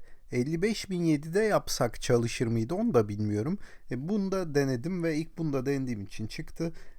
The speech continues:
E, o sebeple istiyorsanız siz kendiniz elli beş bin yedide de deneyebilirsiniz. Pop üçün sonundaki S'yi silip.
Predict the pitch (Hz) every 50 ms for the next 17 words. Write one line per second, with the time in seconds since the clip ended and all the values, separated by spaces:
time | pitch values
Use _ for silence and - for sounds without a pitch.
0 | - - 135 131 160 196 202 190 - 127 104 101 104 101 - 151 170 156 - -
1 | - - 113 104 101 - 113 127 151 156 - 127 120 - - - - 165 151 127
2 | 107 104 104 101 123 139 135 127 117 113 117 120 117 123 127 117 113 - - 110
3 | 110 110 113 110 107 - - - 110 104 101 120 156 170 156 135 135 135 123 104
4 | 110 123 151 170 151 123 117 117 104 - - - 107 113 147 160 - - - -
5 | 131 123 - - 117 - - - 131 123 117 - 127 113 107 107 104 107 - -
6 | - - - 143 127 110 104 117 160 180 - - - 123 104 -